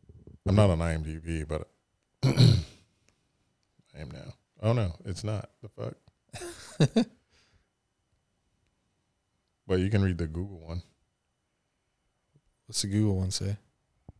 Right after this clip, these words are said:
Speaker 1: The implausible escape of a brilliant murderess brings U S Marshal Teddy Daniels and his new partner to Ashcliffe Hospital, a fortress-like insane asylum located on a remote,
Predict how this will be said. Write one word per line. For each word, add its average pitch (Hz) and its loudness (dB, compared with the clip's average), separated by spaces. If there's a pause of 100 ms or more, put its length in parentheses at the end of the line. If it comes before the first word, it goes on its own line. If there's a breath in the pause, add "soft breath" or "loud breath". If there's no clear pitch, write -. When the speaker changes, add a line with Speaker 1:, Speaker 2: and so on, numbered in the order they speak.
(1500)
Speaker 1:
The 98 2
implausible 110 2
escape 82 0
of 82 -4
a 85 -2
brilliant 95 -2
murderess 85 -4 (140)
brings 90 -2
U 98 0
S 95 0
Marshal 90 -2
Teddy 98 -2
Daniels 85 -2
and 85 -6
his 82 -4
new 90 0
partner 82 -4 (220)
to - -8
Ashcliffe 98 -2
Hospital, 87 -6 (640)
a 92 4
fortress-like 104 2
insane 104 0
asylum 82 -4 (460)
located 117 6
on 101 6
a 90 4
remote, 90 2